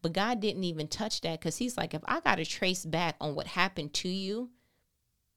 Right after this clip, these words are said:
in order for you to not even see that this very moment is a miracle." Like Moses, you never had this kind of connection with God. You never had God show you a burning bush. You never had God show you that your staff can sh-,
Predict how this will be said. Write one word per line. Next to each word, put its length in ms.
in 220
order 260
for 200
you 320
to 100
not 240
even 260
see 280
that 180
this 200
very 380
moment 680
is 180
a 100
miracle." 540
Like 220
Moses, 360
you 140
never 260
had 640
this 160
kind 220
of 80
connection 500
with 120
God. 340
You 220
never 240
had 500
God 320
show 180
you 220
a 60
burning 500
bush. 260
You 140
never 280
had 440
God 220
show 200
you 180
that 180
your 80
staff 360
can 120
sh-, 160